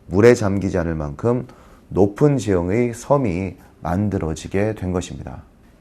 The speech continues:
이러한 수성 화산 분출물은 점차 줄게 되고요. 중기 약 사십에서 팔십만 년 전에 용암 분출이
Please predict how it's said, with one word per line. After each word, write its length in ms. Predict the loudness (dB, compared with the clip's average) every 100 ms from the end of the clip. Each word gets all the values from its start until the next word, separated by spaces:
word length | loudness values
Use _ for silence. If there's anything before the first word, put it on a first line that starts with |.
| -10
이러한 500 | 2 6 10 8 6
수성 480 | 0 -2 2 2 2
화산 300 | 0 0 0
분출물은 800 | 0 -2 -2 -2 -2 -4 -4 -8 -16 -20 -20 -6
점차 640 | -2 -2 0 0 0 0 -8
줄게 560 | -8 2 4 6 4
되고요. 480 | 2 -2 -2 -4 -6 -18 -20 -20 -20 -20 -20 -12
중기 540 | -2 0 0 0 -4 -12 -20 -20 -20 -2
약 280 | 2 2 0
사십에서 880 | -6 0 0 0 0 2 2 0 0
팔십만 480 | -2 -2 -2 0
년 180 | 0 -4
전에 560 | -4 -4 -4 -4 -4 -8 -14 -20 -20 -6 2
용암 420 | 6 8 6 2
분출이 680 | -2 -2 -2 0 0 -2